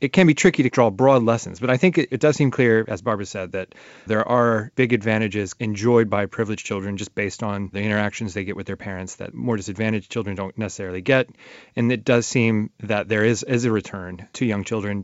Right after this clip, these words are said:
from state interventions. I think one thing that's interesting is that it's not always something that's gonna show up in terms of test scores that you see in terms of academics. Early interventions, the effects sometimes fade away.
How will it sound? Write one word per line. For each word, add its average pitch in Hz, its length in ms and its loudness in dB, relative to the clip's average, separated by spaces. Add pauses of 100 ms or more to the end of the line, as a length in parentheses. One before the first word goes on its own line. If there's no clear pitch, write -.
from 113 400 0
state 117 300 0
interventions. 101 760 0 (240)
I 156 100 6
think 160 160 6
one 156 140 6
thing 147 160 4
that's 113 180 2
interesting 165 440 0
is 101 160 -2
that 107 200 0
it's 107 140 -8
not 135 180 -2
always 113 520 0
something 117 240 -2
that's 95 100 -8
gonna 113 160 -4
show 113 240 0
up 104 140 0
in 101 80 -4
terms 110 340 -8
of 92 140 -16
test - 240 -2
scores - 380 -12
that 110 120 -8
you 113 100 -6
see 117 380 0 (380)
in 131 160 -4
terms 113 240 -4
of 101 80 -4
academics. 123 760 2
Early 135 220 4
interventions, 110 560 0
the 110 120 -2
effects - 280 -6
sometimes 101 320 -6
fade 104 160 -4
away. 98 460 -2